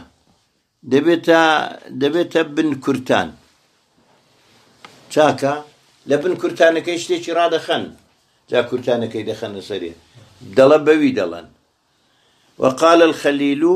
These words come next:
"الحلس"، بە ئەوانەی قورتات بەو، ئێ، ژێر کورتانی دەڵەن. ئا؟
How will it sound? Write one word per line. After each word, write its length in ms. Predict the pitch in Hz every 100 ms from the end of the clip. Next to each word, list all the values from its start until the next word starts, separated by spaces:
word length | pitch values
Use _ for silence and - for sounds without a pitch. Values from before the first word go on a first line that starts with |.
| 202 - _ _ _ _ _ _ 151
"الحلس"، 500 | 151 127 180 170 131 - 123 110 127
بە 80 | 131 123
ئەوانەی 440 | 127 135 143 165 160 -
قورتات 480 | 135 131 165 175 175 - _ _ _ _ - 123
بەو، 220 | 160 175 151 - _ _ _ _ _ _ -
ئێ، 140 | 113 101 87 90 - - - - - - - - - 110
ژێر 220 | 123 139 127
کورتانی 460 | 143 127 147 120 101
دەڵەن. 260 | 92 85 82 _ _ 143 131 _ _ _ _ _ _ _ -
ئا؟ 340 | 127 160 202